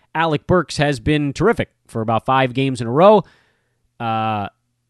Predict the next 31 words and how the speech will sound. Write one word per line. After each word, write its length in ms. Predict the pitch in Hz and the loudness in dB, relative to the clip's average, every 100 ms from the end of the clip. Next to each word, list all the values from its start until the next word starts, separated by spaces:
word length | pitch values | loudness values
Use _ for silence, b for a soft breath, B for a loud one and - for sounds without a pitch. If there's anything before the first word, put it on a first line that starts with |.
| - | -8
he 180 | 147 | -4
was 180 | 160 147 | 0 -2
good 220 | 113 196 | 2 2
enough 580 | 190 135 160 262 208 - - | 2 -2 -4 -2 -2 -4 -8
with 320 | 139 120 - | -6 -6 -8
two 300 | - 269 311 | -4 0 0
of 120 | 143 | 0
those 260 | 113 101 95 | -2 -6 -6
three 200 | 117 110 | -8 -8
point 300 | - 113 104 | -6 -6 -6
guards 320 | 110 98 98 | -6 -8 -8
down. 340 | 117 104 110 | -6 -4 -4
With 160 | 113 117 - | -6 -6 0
all 220 | 170 151 | 2 2
three 520 | - - 185 320 370 | -2 -12 -4 0 2
of 160 | 208 120 | 2 0
them 160 | 117 | -4
out 160 | 101 92 | -4 -6
of 120 | 92 | -6
the 40 | |
mix, 300 | 107 107 - | -6 -6 -6
he 80 | - | -8
had 160 | 113 101 | -6 -6
a 40 | |
big 320 | 90 - 180 117 | -6 0 0 0
game, 180 | 101 | -8
twenty-one 420 | 90 123 123 113 104 | -6 -8 -6 -6 -8
and 160 | 92 | -10
ten 300 | - 135 123 | -10 -8 -6
against 320 | 104 110 107 | -6 -6 -8
Orlando. 580 | 104 95 120 135 135 127 | -10 -6 -2 0 2 2